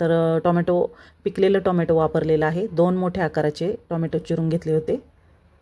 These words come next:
आता टोमॅटो मऊ व्हावा म्हणून इथे मी थोडंसं मीठ टाकत आहे. मीठ टाकल्यामुळे टोमॅटो आणि कांदा चांगला मऊ होतो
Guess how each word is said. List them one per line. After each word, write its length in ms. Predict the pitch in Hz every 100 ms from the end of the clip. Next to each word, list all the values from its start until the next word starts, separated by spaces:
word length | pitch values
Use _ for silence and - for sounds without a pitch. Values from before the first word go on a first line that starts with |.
| _ _ _
आता 140 | 170 185
टोमॅटो 380 | 180 185 185
मऊ 300 | 196 185 190
व्हावा 460 | 202 185 160 156 170 -
म्हणून 300 | 170 170 180
इथे 220 | 175 180
मी 120 | 175 180
थोडंसं 360 | 175 170 -
मीठ 160 | 175 175 -
टाकत 260 | 165 160
आहे. 240 | 151 151 254 - _ _ _ - - -
मीठ 180 | 175 185
टाकल्यामुळे 600 | 185 180 180 175 170 185 -
टोमॅटो 320 | 175 165 160
आणि 180 | 180 170
कांदा 300 | 170 160 156
चांगला 260 | 160 160 165
मऊ 220 | 165 175
होतो 360 | 190 185 220